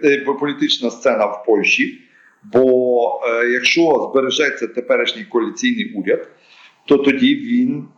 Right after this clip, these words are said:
буде в протистоянні з тим урядом. І насправді великої впливу на політику він не матиме, бо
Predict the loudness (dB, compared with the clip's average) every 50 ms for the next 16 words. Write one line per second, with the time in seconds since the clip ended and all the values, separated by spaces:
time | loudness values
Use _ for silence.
0 | _ -8 -2 0 0 2 2 2 4 4 4 2 2 0 -4 -4 -4 -4 -2 0
1 | -2 -2 0 2 2 2 2 0 -2 -4 -2 -2 0 0 2 2 2 2 2 0
2 | -4 -6 -10 -12 -16 _ _ -2 0 2 2 2 0 0 -2 -2 -2 -2 -2 -2
3 | -2 0 2 2 2 4 2 2 2 2 2 2 0 0 0 0 0 -2 -2 -2
4 | -2 -2 -2 -4 -4 -2 2 4 4 4 4 2 2 2 0 0 0 -2 -2 -4
5 | -4 -4 -6 -4 -2 -2 -2 -2 -2 -2 -2 -2 0 2 2 2 0 -2 -4 -4
6 | -6 -6 -2 0 2 2 2 0